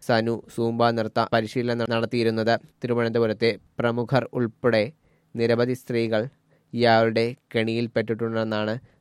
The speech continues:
പോലീസിന്റെ നിഗമനം. പരിശീലനത്തിന് എത്തുന്ന സ്ത്രീകളുമായി സൗഹൃദം സ്ഥാപിച്ച ശേഷം നഗ്നചിത്രങ്ങളെടുത്ത് അശ്ലീല സൈറ്റുകളിൽ ഇടുമെന്ന് ഭീഷണിപ്പെടുത്തും. വലയിലാക്കിയ ശേഷം വൈഫ് എക്സ്ചേഞ്ച് എന്ന പേരിൽ യുവതികളെ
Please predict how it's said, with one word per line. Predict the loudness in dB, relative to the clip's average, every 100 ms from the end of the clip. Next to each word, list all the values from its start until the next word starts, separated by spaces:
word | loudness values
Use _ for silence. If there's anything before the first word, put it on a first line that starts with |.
| -6
പോലീസിന്റെ | -2 0 0 -4 -2 -2
നിഗമനം. | -2 -4 -2 -2 -6 -16 _ -2
പരിശീലനത്തിന് | 0 0 -2 -2 -2 -4 -4 -6 -6 _ -2
എത്തുന്ന | -2 0 -2 -2 -4
സ്ത്രീകളുമായി | _ -4 -2 2 2 2 0 -4 -6 -10 _
സൗഹൃദം | -2 0 2 0 -4
സ്ഥാപിച്ച | -4 0 0 0 -4
ശേഷം | -4 -4 -4 -6 -14 _ _ _ -8
നഗ്നചിത്രങ്ങളെടുത്ത് | -6 -4 -6 -4 -2 -2 0 -2 -2 -4 -4 -10 _ _
അശ്ലീല | -8 -6 -4 -2
സൈറ്റുകളിൽ | -2 -2 -2 -2 -2 -2 -4
ഇടുമെന്ന് | -4 -2 -2 -4 -6
ഭീഷണിപ്പെടുത്തും. | -6 -8 -6 -4 -2 -2 -4 -6 -14 -2
വലയിലാക്കിയ | 0 2 2 2 0 0 -4
ശേഷം | -2 -4 -4 -10 -14 _ _
വൈഫ് | 0 2 2 -2 -6
എക്സ്ചേഞ്ച് | -6 -6 -4 -4 -4 -6
എന്ന | -4 -2
പേരിൽ | 0 -2 -2 -6 -14 -8
യുവതികളെ | 0 0 0 0 -2